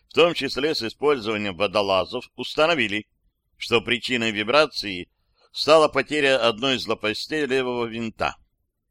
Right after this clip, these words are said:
К моменту завершения осмотра уже отражали русскую атаку. До исхода дня, двадцать пятого сентября, русские малые броненосцы и истребители смогли добраться до обеих стоянок транспортов с армейскими тылами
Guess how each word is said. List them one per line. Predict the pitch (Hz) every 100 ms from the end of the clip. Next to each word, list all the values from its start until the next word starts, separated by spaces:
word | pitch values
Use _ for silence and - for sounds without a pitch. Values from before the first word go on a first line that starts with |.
| _ _
К | -
моменту | 117 120 113 -
завершения | 98 107 107 - 127 131 117
осмотра | 107 120 151 110 107 - _ _ _ _ _
уже | 113 104
отражали | 160 110 98 120 127
русскую | 95 101 107 - 95 92 82
атаку. | 92 - 67 _ 50 _ _ _ _ _ _ _ -
До | 107
исхода | 113 196 170
дня, | 139 110 117 113
двадцать | 110 151 101 87
пятого | 101 90 78
сентября, | - 85 78 104 143 - _ _ -
русские | 127 180 - 113
малые | 113 107 104
броненосцы | 98 104 104 117 151 - 143 135
и | 107
истребители | 95 - 90 131 143 139 139 123 _ _ _
смогли | - 180 165 135
добраться | 123 117 120 117 -
до | 107 107
обеих | 107 110 110 101
стоянок | - 104 107 104 95 -
транспортов | 131 151 127 - - 131
с | -
армейскими | 87 90 131 143 - 131
тылами | 131 - 101 101 101 98 92